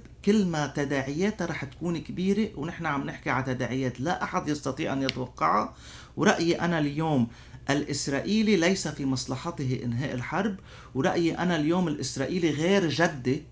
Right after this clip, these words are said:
ولا يريد إيجاد حل وإيجاد و-، وتوقيع وقف إطلاق النار. ما بقى همه ال-، ال-، ال-، ال-،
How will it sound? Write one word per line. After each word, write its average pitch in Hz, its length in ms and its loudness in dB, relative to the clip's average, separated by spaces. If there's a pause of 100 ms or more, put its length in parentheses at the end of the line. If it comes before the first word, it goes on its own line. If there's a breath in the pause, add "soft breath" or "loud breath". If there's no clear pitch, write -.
(420 soft breath)
ولا 139 300 4
يريد 165 540 0
إيجاد 143 400 -2
حل 151 340 0
وإيجاد 127 520 -2 (160)
و-، 117 280 -4
وتوقيع 123 640 -2 (380 loud breath)
وقف 156 360 0
إطلاق 127 400 -2
النار. 135 420 0 (280 soft breath)
ما 135 200 6
بقى 180 280 4
همه 143 360 2
ال-، 117 260 2
ال-، 117 420 -2 (500)
ال-، 110 640 0
ال-، - 40 -10